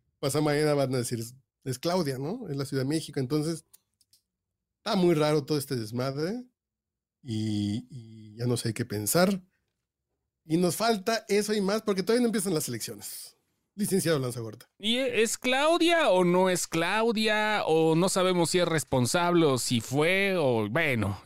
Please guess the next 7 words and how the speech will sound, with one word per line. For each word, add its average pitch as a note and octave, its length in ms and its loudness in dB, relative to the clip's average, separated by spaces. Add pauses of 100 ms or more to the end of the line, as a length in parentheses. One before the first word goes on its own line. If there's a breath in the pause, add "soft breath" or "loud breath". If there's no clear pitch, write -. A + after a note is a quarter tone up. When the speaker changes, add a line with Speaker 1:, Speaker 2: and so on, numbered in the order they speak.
Speaker 2:
ya C#3+ 680 0
ahorita B2 800 0 (340)
lo B2 200 0
que C3 80 -2
existe F#3+ 640 0
es C#3 140 -2
que G2+ 420 -2